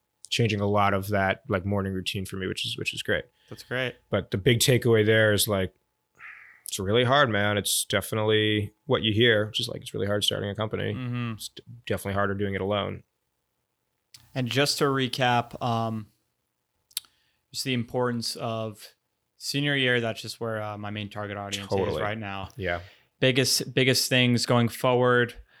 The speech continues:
Speaker 2: last recommendations, you would say coffee chats,
Speaker 1: Huge
Speaker 2: one a
Speaker 1: one.
Speaker 2: week. How many, if you put metrics to it, how many reach outs would you do if you, if you're starting from scratch and not really say, maybe say LinkedIn or
Speaker 1: Yeah.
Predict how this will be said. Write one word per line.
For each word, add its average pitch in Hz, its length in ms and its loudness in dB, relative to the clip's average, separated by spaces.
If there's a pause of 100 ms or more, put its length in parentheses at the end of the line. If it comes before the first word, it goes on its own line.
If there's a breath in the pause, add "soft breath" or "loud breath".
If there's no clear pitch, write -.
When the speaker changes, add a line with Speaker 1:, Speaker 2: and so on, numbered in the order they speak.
(160 soft breath)
Speaker 2:
last 120 260 4
recommendations, 120 1200 4 (340 soft breath)
you 127 80 0
would 123 120 2
say 113 580 4
coffee 123 380 4
chats, 113 640 2 (280 loud breath)
Speaker 1:
Huge 113 280 2
Speaker 2:
one 131 140 6
a - 40 4
Speaker 1:
one. 120 60 4
Speaker 2:
week. 117 420 2
How 143 180 4
many, 151 260 4
if - 320 -10
you 160 80 2
put 165 200 0
metrics 131 380 2
to 110 160 2
it, - 140 -4 (460)
how 147 100 2
many 156 140 4
reach 131 220 2
outs 117 160 0
would 107 100 -4
you 107 100 0
do 101 240 -2 (280)
if 131 160 0
you, 131 80 4
if 127 160 2
you're 135 100 2
starting 127 280 2
from 120 140 -2
scratch 110 380 -2
and 131 100 -4
not 110 180 2
really 110 460 0 (360)
say, 117 340 2
maybe 120 240 2
say 117 120 -2
LinkedIn 131 680 2
or 113 340 2
Speaker 1:
Yeah. 143 200 2